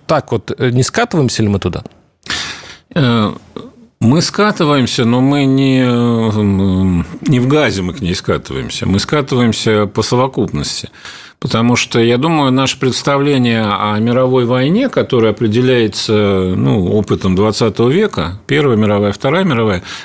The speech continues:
Speaker 2: мы инстинктивно ожидаем, что вот она такая какая-то и будет.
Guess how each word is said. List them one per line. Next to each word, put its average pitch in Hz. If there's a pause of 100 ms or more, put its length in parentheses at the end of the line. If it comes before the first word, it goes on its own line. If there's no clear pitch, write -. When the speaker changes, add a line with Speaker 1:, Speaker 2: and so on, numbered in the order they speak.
Speaker 2:
мы 147
инстинктивно 151
ожидаем, 120
что 127
вот 113
она 127
такая 139
какая-то 123
и 120
будет. 92